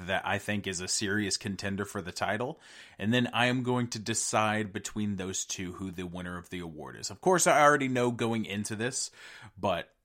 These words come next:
I think it would be, I think it's a lot more interesting to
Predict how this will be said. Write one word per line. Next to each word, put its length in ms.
I 80
think 220
it 60
would 100
be, 300
I 80
think 220
it's 120
a 60
lot 260
more 200
interesting 640
to 440